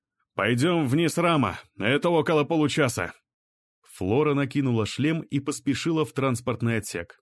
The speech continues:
"Работайте!" — повторила она слова капитана пограничного фрегата.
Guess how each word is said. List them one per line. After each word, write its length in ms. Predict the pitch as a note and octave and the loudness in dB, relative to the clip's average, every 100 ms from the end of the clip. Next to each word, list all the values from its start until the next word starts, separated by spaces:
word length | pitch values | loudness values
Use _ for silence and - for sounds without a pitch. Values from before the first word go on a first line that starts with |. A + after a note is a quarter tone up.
| _ _ _ | _ _ _
"Работайте!" — 640 | A#2+ E3 F#3+ D#3+ B2+ A2+ F#2+ _ _ _ - | 0 2 4 2 0 -2 -4 _ _ _ -10
повторила 540 | G2 B2 A#2 A#2 G#2 | -4 -2 0 0 0
она 180 | G#2+ B2 | 0 -2
слова 300 | A2 G#2+ G2 | -2 -2 -2
капитана 540 | F#2+ F#2 F2+ C3+ D3 | -4 -6 -2 -2 -2
пограничного 840 | A#2+ B2 A2 G#2 G#2 G2 - G2+ | -2 -4 0 0 -2 -4 -4 -4
фрегата. 600 | F#2+ G#2+ G#2 G2+ - F#2 | -4 -4 -2 -2 -4 -12